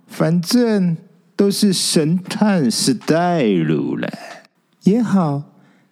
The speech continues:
你这种别扭的习惯也不是坏事啦。这或许你整天归在侦探里，才会有机会归成了龟毛大侦探。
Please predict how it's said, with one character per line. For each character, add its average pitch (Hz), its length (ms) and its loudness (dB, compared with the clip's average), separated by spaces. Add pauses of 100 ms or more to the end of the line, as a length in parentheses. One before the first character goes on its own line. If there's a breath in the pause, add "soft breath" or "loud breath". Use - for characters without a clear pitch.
你 160 100 -2
这 247 140 2
种 190 180 2
别 247 200 2
扭 143 180 2
的 143 100 2
习 147 280 -2
惯 143 720 -2
也 135 120 0
不 135 120 0
是 190 100 0
坏 208 260 2
事 208 260 0
啦。 113 240 -4 (640 soft breath)
这 226 140 2
或 226 240 2
许 147 400 0
你 165 120 2
整 165 220 0
天 196 220 2
归 208 160 4
在 185 360 2
侦 196 220 2
探 175 280 2
里， 101 300 4
才 143 180 -2
会 190 140 4
有 117 140 2
机 160 180 -2
会 160 220 2
归 156 220 0
成 113 200 0
了 110 360 0
龟 180 300 0
毛 135 220 0
大 143 240 0
侦 180 240 0
探。 180 300 0